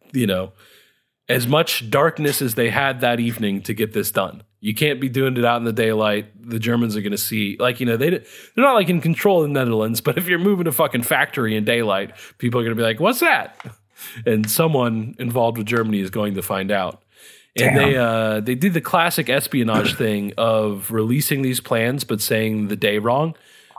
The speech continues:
Speaker 1: They were like, they, like, they let the Germans know surreptitiously so that the Germans thought it was their own idea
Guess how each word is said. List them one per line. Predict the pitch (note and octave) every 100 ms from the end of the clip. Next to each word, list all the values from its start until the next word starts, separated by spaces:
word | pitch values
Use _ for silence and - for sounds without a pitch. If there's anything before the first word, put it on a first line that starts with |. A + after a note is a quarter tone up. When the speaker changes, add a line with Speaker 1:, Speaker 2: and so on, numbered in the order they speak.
| -
Speaker 1:
They | A2+
were | A2
like, | G#2+ G#2 G2+ -
they, | C3
like, | B2 B2
they | C3+ C3
let | D3 D3
the | B2+
Germans | C#3 C#3 C3 A2 G#2
know | B2 A#2 G#2
surreptitiously | - B2 G#2+ C3 A#2+ G#2+ - F#2+ F#2 F2+
so | - A2
that | G2+
the | G#2+
Germans | A2+ G#2+ G2+
thought | A#2+ G2+
it |
was | G2 F#2
their | F#2+ G#2
own | C3
idea | F#2+ F2+ F2+ F#2